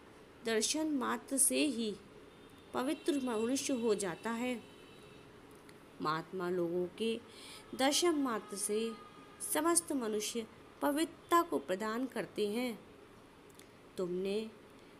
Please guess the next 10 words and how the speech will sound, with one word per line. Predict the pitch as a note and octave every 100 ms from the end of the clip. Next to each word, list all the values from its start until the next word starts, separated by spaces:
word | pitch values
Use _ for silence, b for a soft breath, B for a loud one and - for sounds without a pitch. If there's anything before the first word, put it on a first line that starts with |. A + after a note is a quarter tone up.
| -
ना | B3+ D4 E4
तो | E4 B3
जल | G#3 B3 C#4+
दान | A3 G3+ G3+ A3
दिया, | F#3 F#3 G3 G#3+ G#3 - - B B B B
ना | C4+ E4
साधुओं | E4+ - A#3+ G#3 B3 C#4+
की | C#4 A3+ F#3+
सेवा | - F3 A3 B3
की, | - B3 G#3+